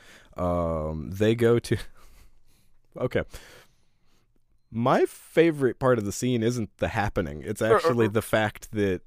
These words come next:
Speaker 1: none of 'em fucking know what they're talking about because they're all just head up their ass yuppies, right?
Speaker 2: Right.
Speaker 1: And so it's, it's Lewis and it's, um, um,
Speaker 2: Evelyn's there, isn't she?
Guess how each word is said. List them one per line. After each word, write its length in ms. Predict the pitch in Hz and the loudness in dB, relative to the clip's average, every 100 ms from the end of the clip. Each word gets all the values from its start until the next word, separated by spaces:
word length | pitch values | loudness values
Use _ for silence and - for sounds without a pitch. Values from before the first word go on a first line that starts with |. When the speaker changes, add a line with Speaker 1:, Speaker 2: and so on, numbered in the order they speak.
| - - | -18 -6
Speaker 1:
none 320 | 101 107 123 | -2 2 2
of 160 | 123 | 2
'em 160 | 117 110 | 0 -2
fucking 420 | - 107 - 104 | -2 -4 -2 -4
know 140 | 92 98 | -2 -2
what 140 | 101 | -2
they're 100 | 87 | -4
talking 340 | 92 90 - | -2 -2 -2
about 280 | 117 117 117 | -4 -2 -2
because 260 | 92 - 95 | -2 -4 0
they're 160 | 98 98 | 2 2
all 140 | 101 | 0
just 380 | 95 101 - - | 0 -4 -4 -6
head 180 | 104 95 | -2 -2
up 140 | 95 | 0
their 120 | 98 | 0
ass 220 | 95 95 - | 0 0 0
yuppies, 460 | 95 - 120 120 | -2 0 -4 0
right? 220 | 135 139 | 2 4
Speaker 2:
Right. 300 | 127 104 95 - | 4 2 -2 -6
Speaker 1:
And 180 | - 110 | 0 0
so 220 | - 120 | 4 4
it's, 260 | 113 110 - - - - | 4 2 -6 -10 -20 -12
it's 340 | - 113 - - | -4 -2 -4 -2
Lewis 680 | 120 151 147 135 - - - | 4 6 6 4 0 -6 -4
and 240 | 107 104 101 | 0 0 0
it's, 520 | 104 101 - - - - | 0 -2 -2 -6 -6 -4
um, 640 | 92 92 87 85 82 82 85 - - - - | -2 0 0 -2 -4 -8 -10 -20 -12 -12 -8
um, 640 | 95 90 85 78 73 71 67 _ - | -2 0 0 -2 -6 -10 -14 _ -8
Speaker 2:
Evelyn's 400 | 123 123 101 92 | -8 -6 -10 -12
there, 200 | 92 90 | -10 -10
isn't 140 | 92 | -12
she? 80 | 101 | -18